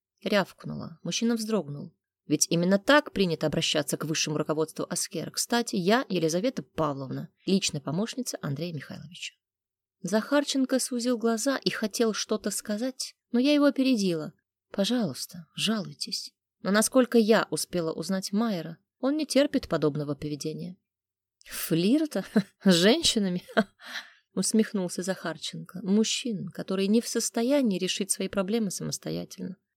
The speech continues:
Правда хотите переложить на его плечи свою несостоятельность женщинами? Уверены?" <laughs> Улыбнулась так мило, что можно смело растащить моё выражение лица на мемы.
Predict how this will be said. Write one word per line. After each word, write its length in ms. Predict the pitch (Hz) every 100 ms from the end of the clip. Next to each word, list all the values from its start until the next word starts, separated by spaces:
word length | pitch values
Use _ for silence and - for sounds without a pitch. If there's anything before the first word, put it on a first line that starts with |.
| _ _
Правда 460 | - 302 370 185 170 _
хотите 500 | - 190 - 175 -
переложить 480 | - 180 180 185 185
на 60 |
его 160 | 170 175
плечи 420 | - 175 147 -
свою 280 | - 170 170
несостоятельность 800 | 165 - - 180 170 156 175 180
женщинами? 500 | 254 277 - - -
Уверены?" 560 | - 190 294 269 165 - _ -
<laughs> 100 | 196 _ _ _ _ _
Улыбнулась 640 | 214 214 226 240 285 277 -
так 320 | - 247 -
мило, 300 | 247 285 233
что 200 | - -
можно 340 | 214 226 220 226
смело 420 | - 262 220 180
растащить 540 | 170 - 185 - 202
моё 160 | 196 190
выражение 500 | 190 196 220 214 202
лица 400 | 196 - 226 220
на 160 | 190 190
мемы. 420 | 185 165 143 -